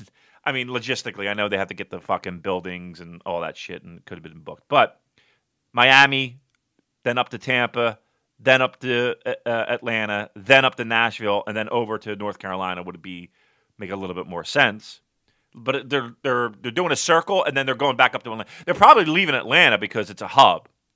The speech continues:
Atlanta's airport is a major, major hub. Um, so they're probably leaving Atlanta and flying direct out,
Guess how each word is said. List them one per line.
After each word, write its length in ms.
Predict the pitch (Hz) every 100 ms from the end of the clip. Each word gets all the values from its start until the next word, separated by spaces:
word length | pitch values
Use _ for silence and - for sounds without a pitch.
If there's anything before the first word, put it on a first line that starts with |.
| -
Atlanta's 520 | 123 143 160 131 110 - - 131
airport 420 | 131 - 104 -
is 340 | 101 95 - _ -
a 120 | 101
major, 680 | 95 117 113 92 98 90 _ _ _ _ _ -
major 360 | 110 104 92
hub. 400 | 90 101 104 143 _ _ _ _ _ _ _ _ _ - -
Um, 580 | 120 101 98 98 92 92 _ _ _ _ _ _
so 80 | -
they're 80 | 107
probably 540 | - 107 92 90 90 _ -
leaving 560 | 107 113 107 95 92 92
Atlanta 420 | - 90 95 92 87
and 140 | 85
flying 540 | - 104 92 87 85 _
direct 340 | 92 92 82 90
out, 220 | 85